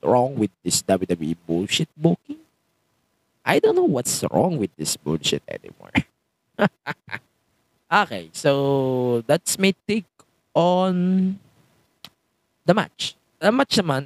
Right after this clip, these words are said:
it's okay. Basically, a weekly main event. The streak for the women's main event is over. But I must say,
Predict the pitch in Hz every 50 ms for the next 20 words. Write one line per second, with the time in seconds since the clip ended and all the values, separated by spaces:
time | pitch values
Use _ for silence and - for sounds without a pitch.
0 | 135 131 - - 143 127 120 101 98 101 104 104 - - 104 117 - 110 - _
1 | 104 98 95 95 82 82 95 95 95 95 95 95 95 95 95 92 90 87 90 90
2 | 92 - 123 131 - _ - 117 113 104 107 107 107 107 101 104 101 - _ _
3 | _ _ _ _ _ _ _ _ _ _ _ _ - 107 107 107 107 104 - -
4 | - - 127 131 - - - - 120 113 113 107 113 120 113 110 113 113 - -
5 | - 95 95 101 95 - 95 95 _ _ - 92 - - - - - - 104 107
6 | 107 101 101 101 104 107 - _ _ _ _ _ _ _ _ _ _ _ _ _
7 | - 104 98 92 90 90 - - 139 165 180 175 - - 160 156 156 160